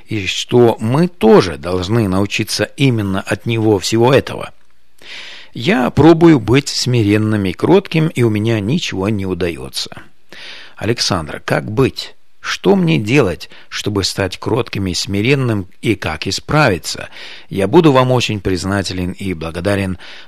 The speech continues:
за ваши разъяснения. Кратко о себе. Я по специальности инженер-механик, и все же вот уже года два не работаю по специальности.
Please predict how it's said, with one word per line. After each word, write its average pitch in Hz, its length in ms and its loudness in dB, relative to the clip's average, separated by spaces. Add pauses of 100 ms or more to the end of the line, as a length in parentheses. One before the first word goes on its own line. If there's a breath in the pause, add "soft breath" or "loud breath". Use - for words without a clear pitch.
за 90 240 -4
ваши 87 460 -2 (100)
разъяснения. 92 960 -2 (420 loud breath)
Кратко 143 640 2 (180)
о 113 100 -2
себе. 110 440 0 (320 loud breath)
Я 98 440 0
по 95 100 -2
специальности 95 800 -2
инженер-механик, 101 1120 0 (280 loud breath)
и 107 100 0
все 147 220 4
же 135 140 4
вот 110 240 4
уже 92 320 0 (260 loud breath)
года 92 420 0
два 101 420 0 (200)
не 92 200 -4
работаю 104 540 2
по 92 160 -6
специальности. 82 920 -6